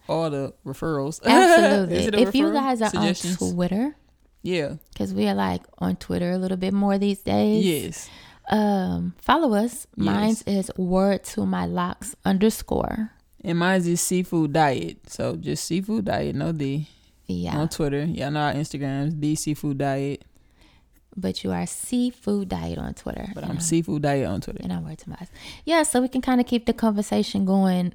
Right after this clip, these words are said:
Speaker 2: on Twitter about these different episodes.
Speaker 1: Yes. And make
Speaker 2: For
Speaker 1: sure y'all
Speaker 2: sure.
Speaker 1: hashtag Hood and Holistic too.
Speaker 2: I wanna get into these ratings.
Speaker 1: Oh, shit.
Speaker 2: So first of all, let me just say something.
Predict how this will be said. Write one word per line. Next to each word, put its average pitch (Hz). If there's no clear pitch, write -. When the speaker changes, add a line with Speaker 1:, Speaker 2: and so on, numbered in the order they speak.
Speaker 2:
on 175
Twitter 170
about 165
these 170
different -
episodes. -
Speaker 1:
Yes. -
And 165
make 190
Speaker 2:
For 233
Speaker 1:
sure 233
y'all 175
Speaker 2:
sure. 202
Speaker 1:
hashtag 143
Hood 165
and 143
Holistic 131
too. -
Speaker 2:
I 277
wanna 403
get 294
into 269
these 214
ratings. 185
Speaker 1:
Oh, 214
shit. 220
Speaker 2:
So 247
first 339
of 196
all, 175
let 523
me 587
just 240
say 190
something. -